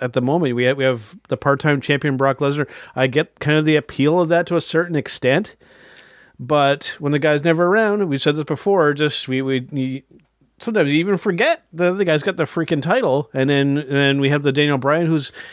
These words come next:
yes, doing fantastic things with it, but it just, it, it doesn't, <sighs> it, it doesn't feel like it's the championship that everybody's gunning for.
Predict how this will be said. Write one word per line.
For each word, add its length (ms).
yes, 220
doing 220
fantastic 600
things 300
with 240
it, 240
but 160
it 60
just, 240
it, 140
it 220
doesn't, 640
<sighs> 440
it, 440
it 140
doesn't 280
feel 520
like 260
it's 260
the 920
championship 600
that 100
everybody's 300
gunning 240
for. 320